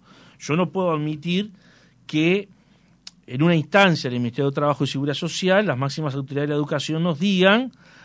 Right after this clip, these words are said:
bueno, este problema, eh, como estamos de salida, que lo resuelva el que viene,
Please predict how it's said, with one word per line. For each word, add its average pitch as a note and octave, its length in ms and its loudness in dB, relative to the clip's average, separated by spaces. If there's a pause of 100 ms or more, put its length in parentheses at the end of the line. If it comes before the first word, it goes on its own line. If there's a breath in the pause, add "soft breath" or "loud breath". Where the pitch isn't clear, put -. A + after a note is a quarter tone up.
(120 loud breath)
bueno, D#3 240 4
este F#3 220 0
problema, G3 580 2
eh, A#2+ 520 -4
como C#3 200 -4
estamos G#3 320 0
de E3 60 0
salida, E3 360 -2
que D#3 80 -8
lo C3+ 80 -4
resuelva C#3+ 300 -6
el A#2+ 60 -4
que B2 120 -8
viene, C3 380 -2